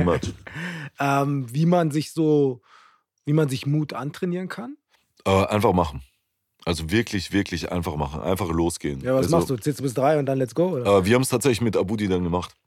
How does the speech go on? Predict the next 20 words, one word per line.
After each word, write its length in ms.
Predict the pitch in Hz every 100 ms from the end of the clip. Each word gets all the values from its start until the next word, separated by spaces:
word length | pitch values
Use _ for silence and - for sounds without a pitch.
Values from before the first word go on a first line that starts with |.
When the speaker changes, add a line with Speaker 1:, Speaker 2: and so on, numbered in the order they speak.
| _ - - - -
Speaker 1:
Wir 100 | 92
haben 60 |
gesagt, 260 | 98 104 104
ey, 160 | 107 113
<laughs> 0 |
weißt 280 | - -
du 60 | 92
was, 220 | 117 127
aus 160 | 95 -
Spaß 560 | - 107 123 - - - - - -
machen 240 | 95 98 104
wir 80 | 110
jetzt, 220 | 101 -
ey, 240 | 123 104 - _ _ _ -
äh, 200 | 95 98
einfach 240 | - 113 127
Leute 280 | 104 110 98
ansprechen 440 | 90 - 92 92
und 120 | 92
irgendwas 580 | 117 110 92 87 -